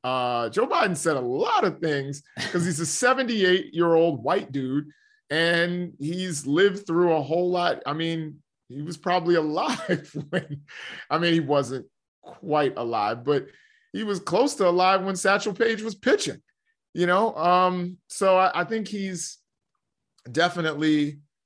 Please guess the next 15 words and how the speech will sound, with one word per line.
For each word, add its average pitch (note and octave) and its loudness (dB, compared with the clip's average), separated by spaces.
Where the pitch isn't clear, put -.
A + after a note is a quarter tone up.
uh, C#3 4
he D3 -2
was F3+ -2
alive E3+ 2
before D#3+ -2
the, D#3 2
before D3 -4
Jackie D#3 -2
Robinson D3+ -4
broke D#3 -4
the, C#3+ -4
broke D#3 -2
the C#3+ -10
color F#3 -2
barrier. A#2+ -4